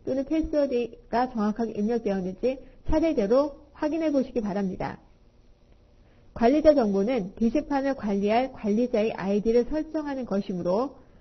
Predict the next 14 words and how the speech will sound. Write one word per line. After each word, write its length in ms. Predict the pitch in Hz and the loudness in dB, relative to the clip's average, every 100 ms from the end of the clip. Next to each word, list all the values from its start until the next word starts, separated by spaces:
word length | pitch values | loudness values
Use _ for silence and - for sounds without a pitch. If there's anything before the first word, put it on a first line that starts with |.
| - - | -20 -2
루트가 480 | 240 277 320 311 190 | 0 0 0 2 2
아니어도 420 | 202 208 196 240 | 0 0 2 4
상관없습니다. 920 | 277 302 311 208 - 180 - 101 208 - - - - - - | 2 2 0 -2 -4 -8 -8 -8 -10 -16 -20 -20 -20 -16 -4
실질적인 540 | 349 339 320 302 214 | -2 0 0 2 0
루트 380 | 202 214 294 285 | -2 -2 -2 2
계정을 340 | 220 214 214 | 0 0 -2
사용하는 480 | 254 294 285 269 233 | -2 -4 -4 -6 -4
것보다는 560 | 190 - 180 190 214 - - | -6 -4 -6 -2 -4 -6 -8
다른 340 | - 202 226 254 | -4 0 0 0
계정을 400 | 220 202 202 233 | -2 0 -2 0
사용하는 500 | 285 302 294 262 247 | 0 0 -6 -6 -6
경우가 340 | 190 185 214 | -6 -2 -2
더 180 | 220 208 | -2 -4
많죠. 440 | 156 175 - 156 | -4 -6 -8 -10